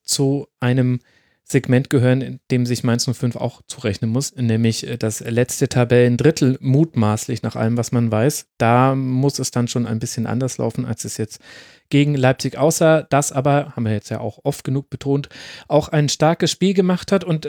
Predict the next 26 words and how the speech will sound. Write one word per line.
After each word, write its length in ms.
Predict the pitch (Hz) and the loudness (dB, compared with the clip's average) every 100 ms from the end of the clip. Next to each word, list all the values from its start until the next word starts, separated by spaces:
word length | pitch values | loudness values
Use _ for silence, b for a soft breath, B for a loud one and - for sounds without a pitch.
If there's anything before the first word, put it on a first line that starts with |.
| 156 | 0
das 220 | 160 160 | 0 0
jetzt 240 | 175 - | -2 -4
bestätigen 500 | 143 - 170 185 139 | -6 2 2 2 -2
kann 220 | 123 131 151 | -2 -2 0
in 160 | 170 | 0
Leverkusen 800 | 180 180 190 180 180 185 190 208 | 4 4 4 0 -2 0 0 -2
und 200 | 170 165 | -4 -4
zu 160 | - 139 | -2 0
Hause 260 | 143 143 | 0 0
gegen 180 | 143 135 | -2 -2
Schalke 320 | - 131 - | 0 -2 0
null 120 | 120 | -2
vier. 300 | 113 - 110 | -2 -2 -4
Also 160 | 104 110 | -4 -8
vor 160 | - 127 | -8 -6
allem 140 | 139 | -4
diese 260 | 123 117 120 | -2 0 -2
Leverkusen-Partie 1040 | 127 123 175 185 - 160 - 151 - 170 | 0 2 4 2 0 -2 0 -2 -2 -2
könnte 320 | - 160 160 | 2 2 0
interessant 520 | 143 - 131 143 147 | -4 -6 -2 -2 -2
werden 280 | 139 139 135 B B B B | -2 0 -2 B B B B
für 380 | - - 135 135 | -6 0 0 0
Leipzig. 560 | 127 110 120 - 123 - | 0 0 0 0 -2 -2
Das 180 | 113 - | -6 -6
ist 220 | 117 - | -8 -4
der 200 | 104 | -2